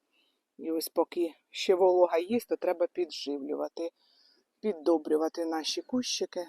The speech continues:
дерева. Ну, ось наскільки вистачить цієї аміачної селітри. Можна ще нітроамофоскою, ну, ня-, нітроамофоску я взагалі під, е, квіти, е, вношу.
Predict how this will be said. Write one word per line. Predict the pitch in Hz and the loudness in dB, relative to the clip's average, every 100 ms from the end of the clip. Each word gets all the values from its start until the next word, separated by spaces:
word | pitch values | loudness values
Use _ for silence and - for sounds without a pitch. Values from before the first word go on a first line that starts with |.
| - - | -14 -12
дерева. | 175 180 202 233 196 190 _ _ _ _ _ _ _ | 4 4 6 0 -2 -8 _ _ _ _ _ _ _
Ну, | 277 175 | -6 -4
ось | - | -6
наскільки | 180 170 - 202 190 | -4 -4 -4 -2 0
вистачить | 185 208 - 156 - 165 | 2 0 0 -2 -2 -4
цієї | - - 170 165 | -8 -6 -2 -2
аміачної | 170 170 160 - 170 | -2 -6 -6 -8 -8
селітри. | 160 - 190 208 - 160 - - - _ - _ _ | -6 -6 -4 -6 -6 -8 -8 -20 -20 _ -20 _ _
Можна | 214 226 196 196 | 2 4 4 2
ще | - 202 | 2 2
нітроамофоскою, | 196 202 - 196 208 220 - 311 - 262 240 226 | 2 0 0 0 0 -4 0 -2 2 6 6 6
ну, | 214 196 190 | 0 -4 -4
ня-, | 190 - _ | -4 -4 _
нітроамофоску | 190 214 - 190 180 185 185 247 - - | -4 -2 -2 -2 0 -2 0 0 -2 -8
я | 170 185 190 180 175 170 165 | -4 -2 -2 0 -2 -4 -12
взагалі | - 165 170 175 185 175 - | -10 -8 -6 -2 -2 -4 -6
під, | 170 151 | -6 -2
е, | 156 156 | -2 -4
квіти, | - - - - | -10 -14 -12 -12
е, | - _ _ _ _ - - - - _ - | -14 _ _ _ _ -20 -20 -20 -20 _ -18
вношу. | - 175 165 - - | -12 -10 -8 -10 -10